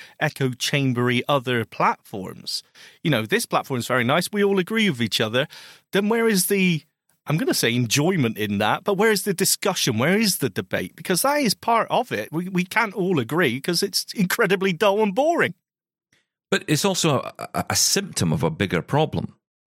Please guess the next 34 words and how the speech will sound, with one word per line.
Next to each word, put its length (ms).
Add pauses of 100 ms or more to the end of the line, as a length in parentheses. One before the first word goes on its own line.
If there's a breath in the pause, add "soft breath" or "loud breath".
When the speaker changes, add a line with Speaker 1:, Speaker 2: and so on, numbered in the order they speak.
Speaker 2:
which 240
we 80
see 220
in 60
society 540
now, 240
where 180
we're 100
seeing 320
more 160
and 80
more 140
people 400
who 140
are 60
refusing 640
to 120
engage. 420
We 60
see 140
this 160
on 160 (400 loud breath)
and 100
how 100
many 160
stories 320
have 80
we 60
read 120
about 140
college 400
campuses 560
in 60
America? 500